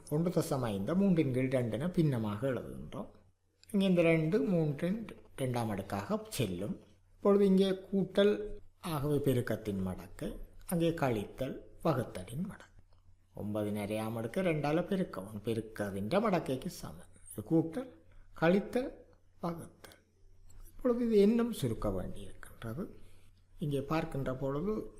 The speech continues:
இந்த வகுத்தலை நாங்கள் பெருக்கலாக மாற்றும் போது நிகர் மாற்றால பெருக்குகின்றோம். இந்த மூ-, ஒன்பதின் அரையாம் அடுக்கு மூன்று, மூன்றை இரண்டால பெருக்குவோம். இங்கே இது ஒன்பது,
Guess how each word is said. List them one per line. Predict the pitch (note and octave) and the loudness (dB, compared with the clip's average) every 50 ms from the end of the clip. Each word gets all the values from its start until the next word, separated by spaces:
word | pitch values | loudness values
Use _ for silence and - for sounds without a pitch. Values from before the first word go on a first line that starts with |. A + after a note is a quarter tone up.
| - - - - - | -20 -20 -20 -16 -12
இந்த | - B2+ A#2 A2+ | -8 -4 -2 -2
வகுத்தலை | A2 B2 C3+ C3+ - F#3 F#3 - D#3+ D3 D3 | 0 0 0 2 0 0 2 2 2 2 2
நாங்கள் | C#3+ C3+ C3 C3+ C3+ C#3 D#3+ F#3+ G#3+ G#3+ - - - | 0 0 -2 -2 -2 -2 -2 -2 -4 -4 -8 -10 -4
பெருக்கலாக | - D3 D3+ D#3+ D#3 - D#3 C#3+ C3 B2 | -2 0 2 2 2 2 4 4 4 2
மாற்றும் | A#2+ A2+ A2+ G#2+ - A2 G#2+ G#2 | 2 0 -2 -4 -6 -6 -8 -6
போது | A#2+ D#3+ G#3 | -6 -4 0
நிகர் | G#3+ F3+ E3+ D#3+ F3 E3+ D#3+ E3+ | 2 4 6 6 6 4 4 0
மாற்றால | B2+ A2+ G#2 F#2+ - A2 A2 C#3 D#3+ | -2 -4 -4 -4 -4 -4 -4 -4 -4
பெருக்குகின்றோம். | D#3 D3 A2 G#2 - - - - G#2 G#2 - - - - A3+ - _ _ _ _ _ _ - - - - - - - - - - | -6 -6 -6 -8 -8 -10 -12 -12 -14 -14 -16 -18 -18 -18 -20 -20 _ _ _ _ _ _ -18 -16 -14 -14 -12 -10 -10 -6 -6 -4
இந்த | D#3 C3+ B2 A#2 | -4 -2 -2 -2
மூ-, | G#2+ G#2 G#2+ A#2+ A#2 G2+ - - - - | -2 -2 -4 -6 -6 -8 -12 -12 -12 -8
ஒன்பதின் | - C#3+ F3 G3+ G#3+ G3 G3 G3+ F#3 | -4 -2 0 4 4 4 4 4 4
அரையாம் | F3+ F3 F3 E3+ E3 D#3+ E3 | 4 4 4 2 2 0 0
அடுக்கு | D#3+ E3 - - | -2 -2 -2 -2
மூன்று, | F3+ D#3+ D#3+ D#3+ D3+ D3 F#3 G#3 | 0 0 2 0 0 -2 -4 -2
மூன்றை | G#3+ F#3 F3 E3 D#3+ F3 E3+ | -2 -2 -2 0 0 0 0
இரண்டால | D#3 C#3 C#3 C3 A#2 A2+ G#2+ G#2 G2+ | 2 0 0 -2 -2 -4 -4 -4 -6
பெருக்குவோம். | - - - - - - - C#3 G3+ A3+ | -6 -8 -10 -12 -12 -12 -10 -10 -8 -4
இங்கே | G#3 F#3 F3+ F#3+ G#3 A#3+ - - - - - _ _ _ _ _ _ _ - | -4 -2 0 0 -2 -2 -4 -8 -14 -20 -20 _ _ _ _ _ _ _ -8
இது | D3 D3 D#3+ D3 | -4 -2 0 2
ஒன்பது, | C#3 D#3 E3+ F3+ E3 D#3 D3 C#3 C#3 G3+ | 2 4 4 4 2 2 0 -2 0 -2